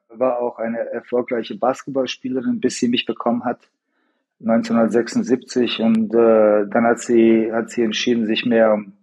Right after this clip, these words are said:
um, äh, mich und dann später um meine Schwester zu kümmern. Das heißt, ich komme ja aus einer basketballverrückten Fa-, Familie. Und, äh, ich bin eigentlich von Anfang an sozusagen in diese Sportart, äh, reingeboren worden. Aber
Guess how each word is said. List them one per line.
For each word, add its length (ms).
um, 260
äh, 420
mich 380
und 60
dann 100
später 300
um 80
meine 160
Schwester 400
zu 100
kümmern. 320
Das 160
heißt, 260
ich 200
komme 240
ja 220
aus 200
einer 440
basketballverrückten 1000
Fa-, 200
Familie. 600
Und, 360
äh, 200
ich 140
bin 140
eigentlich 400
von 200
Anfang 380
an 440
sozusagen 560
in 60
diese 180
Sportart, 580
äh, 40
reingeboren 800
worden. 360
Aber 360